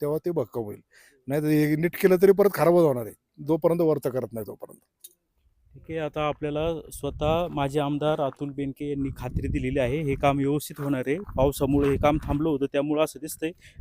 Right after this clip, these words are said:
Speaker 2: काही दुरुस्त्या झाल्या तर हे एक, अ, व्यवस्थित होऊ शकतं असा विश्वास माजी आमदार अतुल बेनकेंनी दिलेला आहे. परंतु तरीही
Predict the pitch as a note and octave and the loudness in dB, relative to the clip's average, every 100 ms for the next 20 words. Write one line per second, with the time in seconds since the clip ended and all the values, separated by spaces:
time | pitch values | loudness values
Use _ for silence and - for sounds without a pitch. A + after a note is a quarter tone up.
0 | - D#3+ F#3+ F#3+ F3+ F3 F#3+ F3+ F3+ E3 | 6 10 10 8 6 6 4 4 4 10
1 | F3 D#3 - _ _ _ - D#3+ D#3 C3+ | 12 12 8 _ _ _ -2 2 4 4
2 | E3+ E3+ - D3 C#3+ C#3+ C#3+ C#3 E3+ E3+ | 4 4 2 8 12 12 10 6 6 6
3 | - C#3+ E3+ - F#3 - C#3 D3 - D3+ | 0 4 4 6 2 4 6 4 4 0
4 | F3 F3 D3+ - _ _ _ _ _ - | 4 6 6 4 _ _ _ _ _ 2
5 | D3 D3+ D#3+ D#3 D#3 D3+ - D3+ D#3 D#3 | 4 8 8 10 10 10 8 0 0 2
6 | D#3+ D#3+ D#3 D3+ C#3+ D3+ - D#3 D3 - | 2 2 4 4 6 6 6 2 2 4
7 | E3 F#3 - - - _ _ F3+ G3 E3 | 4 2 -2 -20 -20 _ _ 10 10 10
8 | A3 A#3+ A3+ | 10 10 8